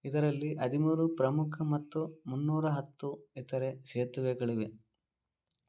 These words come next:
ಅವುಗಳಲ್ಲಿ ಶರಾವತಿ ಸೇತುವೆ ಎರಡು ಪಾಯಿಂಟ್ ಎರಡು ಕಿಲೋಮೀಟರ್ ಅತ್ಯಂತ ಉದ್ದವಾಗಿದೆ. ಕಾಳಿ ನದಿ ಸೇತುವೆ, ಇದು ಒಂದು ಪಾಯಿಂಟ್ ಎರಡು ಕಿಲೋಮೀಟರ್.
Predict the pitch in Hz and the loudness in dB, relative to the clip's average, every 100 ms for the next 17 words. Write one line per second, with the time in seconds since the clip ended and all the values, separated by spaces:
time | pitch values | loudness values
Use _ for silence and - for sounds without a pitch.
0 | - - 147 147 143 143 160 - 120 143 | -12 -2 2 4 2 2 -2 0 2 4
1 | 151 147 156 135 127 131 139 151 - - | 2 0 -4 -2 -2 -2 -4 -6 -12 -20
2 | - - _ _ _ _ _ _ - 123 | -20 -20 _ _ _ _ _ _ -2 0
3 | 147 156 156 143 151 147 131 135 - 127 | 4 4 4 2 2 4 4 4 2 2
4 | 131 131 127 120 104 - - 117 - 147 | 2 2 0 -2 -2 -6 -8 -6 -2 -2
5 | 147 135 135 127 113 113 110 107 - _ | 0 0 0 2 4 2 0 -4 -8 _
6 | _ _ _ _ _ _ _ - 131 151 | _ _ _ _ _ _ _ -4 2 6
7 | 165 165 151 156 151 135 131 123 110 - | 6 6 4 2 0 0 0 -2 -2 0
8 | 151 160 139 139 147 147 143 143 139 127 | 2 4 4 4 2 2 0 2 2 2
9 | 131 131 123 120 117 110 | 0 -2 -2 0 -2 -4